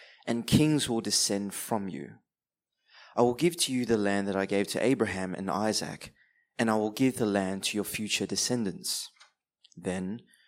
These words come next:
God withdrew from him at the place where he had spoken to him. Jacob set up a marker at the place where he had spoken to, to him, a stone marker. He poured a drink offering on it and poured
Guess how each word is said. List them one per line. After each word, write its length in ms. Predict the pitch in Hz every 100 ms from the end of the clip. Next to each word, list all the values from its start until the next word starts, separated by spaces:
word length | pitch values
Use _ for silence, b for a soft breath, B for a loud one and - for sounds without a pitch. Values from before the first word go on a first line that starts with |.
| b
God 200 | 123 143
withdrew 460 | 127 110 - 147 185
from 240 | - 107
him 260 | 92 92 90
at 120 | 98 98
the 80 |
place 460 | - - 90 87 -
where 80 | 92
he 200 | 92 98
had 100 | 95
spoken 500 | - - 120 - 85
to 160 | -
him. 300 | - 87 - _ _ _ _ _ _ _ _ _ _ - B B B B B B B
Jacob 320 | 165 170 202
set 280 | - 160 -
up 220 | 143 -
a 60 | 113
marker 480 | 110 110 113 - -
at 160 | -
the 60 | -
place 420 | - 90 90 -
where 100 | 101
he 80 | 101
had 100 | 98
spoken 440 | - 107 104 101
to, 160 | - 92 _ _
to 160 | - 107
him, 340 | 101 - - _ _ _ _ _ -
a 60 |
stone 420 | - - 131 127
marker. 420 | 101 78 - - - _ _ b b b b
He 140 | - 110
poured 300 | 127 120 113
a 60 |
drink 300 | - 147 165 -
offering 360 | 104 - 95
on 120 | 98 110
it 140 | 147 - _ -
and 140 | 101
poured 320 | - 104 107